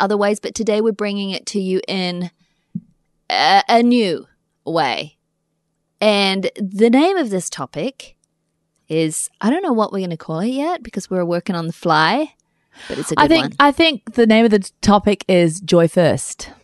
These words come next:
Speaker 1: All right, joy first, or what about, um, your secret weapon to strength?
Speaker 2: Yeah, that could be good too. That, ma-, ma-, make your choice.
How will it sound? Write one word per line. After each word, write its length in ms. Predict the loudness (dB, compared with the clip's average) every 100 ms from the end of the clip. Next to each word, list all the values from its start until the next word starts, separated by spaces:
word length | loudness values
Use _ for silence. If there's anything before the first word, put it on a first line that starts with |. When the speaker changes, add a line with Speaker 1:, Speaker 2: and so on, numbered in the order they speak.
| _ _ _ _ _ _ _ _ 0
Speaker 1:
All 60 |
right, 260 | 2 2 0
joy 420 | 2 4 6 4
first, 840 | 0 _ 0 2 4 2 0 -6 -6
or 260 | -2 0 2
what 260 | 0 0 0
about, 720 | 0 2 4 4 2 -4 -16 -8
um, 480 | -6 -4 -4 -4 -8 -6
your 180 | -4 -4
secret 480 | -2 -4 -4 -8 -4
weapon 680 | -4 -2 -6 -8 -10 -12 -18 _ _ _ _ _
to 100 | -12
strength? 560 | -10 -8 -8 -8 _ -20 _ _ _ _ _ _ _ 0
Speaker 2:
Yeah, 240 | 4 6
that 260 | 4 2 0
could 120 | 0
be 80 | 4
good 240 | 4 4
too. 420 | 6 6 8 6 0 _ _ -4
That, 140 | -2 0
ma-, 300 | 0 0 0
ma-, 200 | 0 0
make 380 | -2 -2 0 0
your 80 | 0
choice. 600 | 0 4 6 6 2 -2